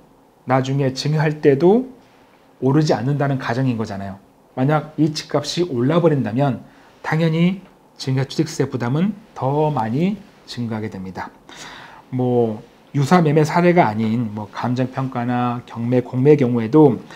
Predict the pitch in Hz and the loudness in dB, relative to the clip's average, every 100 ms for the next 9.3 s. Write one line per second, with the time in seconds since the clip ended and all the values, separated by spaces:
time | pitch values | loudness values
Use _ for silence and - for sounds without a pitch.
0 | - - - - - 104 101 98 - - | -20 -20 -20 -20 -14 -12 -10 -10 -8 -2
1 | 180 175 175 190 190 151 117 110 175 165 | -2 0 0 2 2 2 0 -2 2 4
2 | 120 143 127 - - _ - 131 131 143 | 4 2 0 -4 -18 _ -6 0 2 2
3 | 180 226 - - _ - 123 120 - 175 | 2 0 -6 -20 _ -10 -6 -6 -4 -6
4 | - 151 135 127 139 190 220 - - - | -2 -2 0 0 2 2 0 -4 -20 -20
5 | - 117 127 127 95 92 - - _ _ | -12 -4 -2 -2 -6 -12 -12 -14 _ _
6 | - 147 156 160 - - - - - - | 0 4 6 6 4 -4 -20 -20 -20 -20
7 | _ _ _ _ - 135 147 139 147 143 | _ _ _ _ -8 -4 0 4 4 2
8 | - 131 131 123 131 - 117 131 135 - | 0 0 0 0 -2 0 0 2 -2 -4
9 | 107 123 107 | -2 0 -2